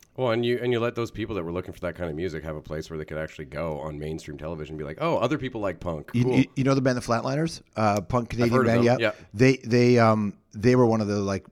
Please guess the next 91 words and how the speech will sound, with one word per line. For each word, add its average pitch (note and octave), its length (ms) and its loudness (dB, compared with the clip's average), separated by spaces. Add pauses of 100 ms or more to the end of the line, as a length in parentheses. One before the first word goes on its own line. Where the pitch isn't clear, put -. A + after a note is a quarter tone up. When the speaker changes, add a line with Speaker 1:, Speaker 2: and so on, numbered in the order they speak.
(140)
Speaker 2:
band G#2 240 0
of F#2 60 -6
teenagers F#2 440 -4
that F#2 120 -2
would F2 220 -8
be F#2+ 220 -4
our F2 140 -6
camera F#2+ 280 -6
operators D2+ 540 -12 (220)
who - 100 -4
went A2 140 2
on G#2+ 100 0
to G2+ 80 -4
sell G#2 220 -2
lots A2 240 0
of G2+ 60 -6
records G#2 340 -6
and F#2+ 60 -6
have F2 120 -6
tons A2+ 220 -2
of F#2+ 60 -6
videos G2 260 -4
and F#2 80 -8
play F#2+ 120 -6
tons G2 220 -6
of F2+ 60 -12
tours. G2+ 280 -4 (360)
Um, G2 280 0 (160)
eighteen B2 300 0
years A2 160 0
old, A2+ 280 2
I, G#2 180 0 (160)
so - 180 -2
I'm G#2+ 80 -6
forty-one, G2 540 -4 (280)
did G#2+ 160 -4
stuff - 240 -2
with G#2 120 -4
them G#2 180 -2
at F2+ 100 -10
the - 60 -20
time. F#2+ 400 -4
Uh, F#2+ 180 -4
even G#2+ 220 -2
Simple G#2+ 260 -4
Plan. G2+ 280 -4
I G2 80 -2
think G#2+ 200 -4
I G#2 40 -4
played G#2+ 200 -2
Simple A2 280 -4
Plan G#2+ 180 0
on G#2 80 -2
the G2 60 -2
radio G2+ 200 0
when F#2+ 120 -4
they F#2 80 -4
were F2 60 -8
fourteen A#2+ 500 -4
or G#2+ 40 -4
fifteen A2 340 -8
years G#2 180 -4
old. A2 180 -2
Speaker 1:
Yeah, D#2+ 60 -6
they E2+ 100 -6
had F#2+ 100 -4
a D#2 60 -8
young D#2 240 -8
start. D#2 320 -12
Speaker 2:
Yeah, C3 240 2
but G#2 160 -4
they B2+ 80 2
didn't C3+ 160 0
have B2+ 100 -2
a A2+ 40 -6
song B2 180 -4
on A#2+ 60 -2
the A#2+ 40 -4
radio E3 160 4
before. G2 300 -6
They G2 80 -4
didn't B2 200 0
even G2 200 -4
have F#2+ 140 -4
an F#2 60 -4
album. A#2+ 280 -2
I E2+ 80 -8
just E2 140 -10
heard A#2+ 100 -4
a G2 40 -8
song. C#3+ 300 -2